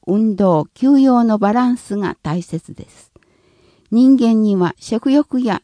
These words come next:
睡眠欲はありますが、運動欲というものは一般的にはないようです。適度に運動することは栄養や休養とともに、健康を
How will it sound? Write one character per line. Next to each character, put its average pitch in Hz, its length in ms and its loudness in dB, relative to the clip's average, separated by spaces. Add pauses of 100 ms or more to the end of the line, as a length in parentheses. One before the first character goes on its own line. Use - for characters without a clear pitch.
睡 294 380 2
眠 262 320 6
欲 180 320 0
は 139 200 -2
あ 175 140 -4
り 185 100 -2
ま 170 160 -2
す - 180 -10
が、 139 200 -6 (260)
運 285 240 4
動 311 220 2
欲 254 240 -2
と 175 160 0
い 156 100 2
う 180 160 0
も 170 160 0
の 156 160 -2
は 143 160 -4
一 - 160 -8 (160)
般 262 220 -2
的 233 300 -4
に 202 120 0
は 151 140 0
な 208 180 -4
い 185 140 -4
よ 131 140 -6
う 120 60 -10
で - 140 -20
す。 - 300 -20 (1040)
適 320 260 0
度 220 160 4
に 160 140 2
運 208 260 0
動 202 220 2
す 175 180 -6
る 180 80 -4
こ 156 140 -4
と 147 180 -4
は 135 200 -4 (100)
栄 247 280 2
養 214 220 2
や 190 240 -4 (100)
休 269 280 0
養 254 200 2
と 220 160 -4
と 185 140 -6
も 170 180 -4
に、 123 220 -6 (320)
健 302 200 2
康 294 80 0 (340)
を 233 140 -4